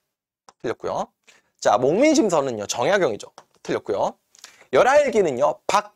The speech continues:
박지원 맞습니까? 박지원이죠. 박지원. 정답 삼 번. 삼 번. 자, 우리 박지원. 선생님이 암기 비법 하나 드리겠습니다. 박지원.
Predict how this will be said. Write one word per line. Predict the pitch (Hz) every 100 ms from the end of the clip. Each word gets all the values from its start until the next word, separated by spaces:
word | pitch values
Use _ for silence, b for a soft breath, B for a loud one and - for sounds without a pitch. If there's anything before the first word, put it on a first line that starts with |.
| _
박지원 | - 294 208
맞습니까? | - - 277 - 247 -
박지원이죠. | - - - 185 113
박지원. | 110 - 131
정답 | 113 156 -
삼 | 247
번. | 285 180 123 104 98 120
삼 | 156
번. | 131 120 _ b b b -
자, | 160
우리 | 175
박지원. | 208 196 - 262 190 - - -
선생님이 | - 220 208
암기 | 143 185 226
비법 | 196 180
하나 | 175 156
드리겠습니다. | 139 135 - 110 -
박지원. | 139 - 127